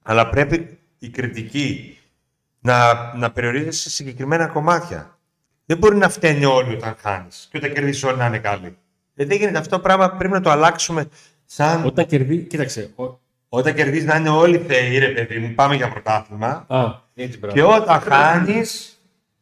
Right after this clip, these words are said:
Speaker 1: ας πούμε, χάσαμε, έχασε ο πάκ από τη Λεύσκη. Οκ.
Speaker 2: Διώξιμο, όχι.
Speaker 1: Δεν είπαμε ότι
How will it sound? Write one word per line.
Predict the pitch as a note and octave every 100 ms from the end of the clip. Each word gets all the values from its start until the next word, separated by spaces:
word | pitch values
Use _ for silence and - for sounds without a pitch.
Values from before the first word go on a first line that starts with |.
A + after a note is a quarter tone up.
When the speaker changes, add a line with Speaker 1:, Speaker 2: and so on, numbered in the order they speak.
| _ _
Speaker 1:
ας | - D#3+
πούμε, | F#3+
χάσαμε, | F3+ G3 F#3+ G3
έχασε | G3 F#3+ F3
ο |
πάκ | G3 A3
από | G#3
τη |
Λεύσκη. | G3+ F#3+ - -
Οκ. | - E3+ G#3+ F3+ G2+ F2 _ _ _ -
Speaker 2:
Διώξιμο, | D3 D#3 A#2+ A#2+
όχι. | B2
Speaker 1:
Δεν | G3+ A#3+
είπαμε | A3+ G#3+ F#3+
ότι | D#3+ - -